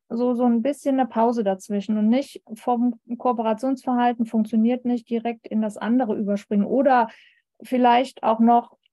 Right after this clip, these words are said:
dann den Hund direkt festhalten. Also so nach dem Motto, der steht auf dem Bodentarget und geht wieder runter und jetzt, äh, stelle ich dich da wieder drauf und halte dich fest oder irgend sowas.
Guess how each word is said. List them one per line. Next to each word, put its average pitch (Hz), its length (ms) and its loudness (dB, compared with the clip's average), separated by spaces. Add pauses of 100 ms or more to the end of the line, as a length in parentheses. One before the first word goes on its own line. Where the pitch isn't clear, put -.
(140)
dann 226 300 2
den 226 160 4
Hund 226 200 2
direkt 226 280 -6
festhalten. 202 720 -6
Also 202 220 -4 (120)
so 196 60 -10 (120)
nach 214 180 -2
dem 220 160 0
Motto, 233 220 -2
der 233 100 -4
steht 226 220 -6
auf 214 100 -2
dem 214 100 0
Bodentarget 254 640 -2
und 220 120 0
geht 220 160 -6
wieder 208 160 -2
runter 262 560 -2
und 214 240 -2
jetzt, 208 380 -10 (100)
äh, 208 320 -4 (400)
stelle 220 300 -4
ich 226 100 -8
dich 208 200 -10
da 202 140 -6
wieder 202 200 -4
drauf 220 380 -6
und 214 160 -2
halte 214 220 -6
dich 208 100 -12
fest 262 280 -12
oder 190 180 -4
irgend 214 200 -6
sowas. 196 260 -8